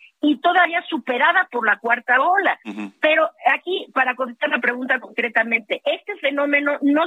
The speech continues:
Speaker 1: se observa en las poblaciones vacunadas. Si nos vamos, por ejemplo, a la población de cincuenta a cincuenta y nueve años,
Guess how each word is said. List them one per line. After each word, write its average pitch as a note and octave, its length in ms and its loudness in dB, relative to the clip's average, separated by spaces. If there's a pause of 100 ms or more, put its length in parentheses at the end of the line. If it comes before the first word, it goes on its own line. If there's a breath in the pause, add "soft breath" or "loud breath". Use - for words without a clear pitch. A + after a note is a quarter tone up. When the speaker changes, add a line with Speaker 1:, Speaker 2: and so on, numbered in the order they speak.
Speaker 1:
se E4+ 80 -2
observa C4 480 -2
en G#3+ 120 -4
las G3+ 160 -2
poblaciones F#3+ 520 -2
vacunadas. G3 720 -2 (480 soft breath)
Si D4 100 2
nos C#4+ 160 2
vamos, E4 240 -2
por C#4+ 160 -2
ejemplo, C4+ 380 -2
a - 20 2
la G#3+ 160 0
población G#3+ 400 -4
de C4+ 100 -6
cincuenta B3+ 500 -4
a B3+ 40 -4
cincuenta F3+ 400 -6
y G3 60 -6
nueve A3+ 280 0
años, G#3 320 0